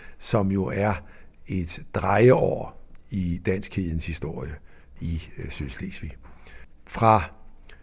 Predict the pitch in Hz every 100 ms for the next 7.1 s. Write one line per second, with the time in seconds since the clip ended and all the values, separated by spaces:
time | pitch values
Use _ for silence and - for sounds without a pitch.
0 | - - - - - - 117 120 123 107
1 | 107 107 - 113 127 - - - - -
2 | 107 107 95 92 104 113 110 104 - 107
3 | 131 123 - - - - 92 85 78 85
4 | 82 73 69 73 - 104 113 101 82 -
5 | 78 90 92 87 85 67 - 78 - -
6 | 104 95 143 - - - 92 90 90 87